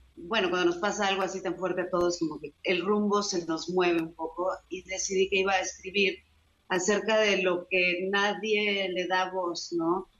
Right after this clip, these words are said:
Eh, generalmente los artistas siento que entretenemos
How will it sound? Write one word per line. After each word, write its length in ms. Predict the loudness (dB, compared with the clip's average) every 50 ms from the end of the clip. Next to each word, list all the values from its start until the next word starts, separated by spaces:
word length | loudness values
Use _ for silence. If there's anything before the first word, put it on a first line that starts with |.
| _ _ _ _ _ -4 0
Eh, 180 | 0 0 0 -2
generalmente 1040 | -2 -2 -2 0 2 2 2 2 2 2 0 0 0 2 2 4 4 2 2 0 -2 -4 -6
los 260 | -8 -8 -6 -6 -6
artistas 520 | -6 -4 -4 -4 -4 -2 -2 -4 -4 -2
siento 400 | 0 0 0 0 -2 -6 -8 -8 -6
que 200 | -4 -2 0 2
entretenemos 1200 | 0 0 0 -2 -2 -4 -4 -2 0 2 2 4 4 4 2 2 0 -2 -4 -8 -10 -12 -12 -16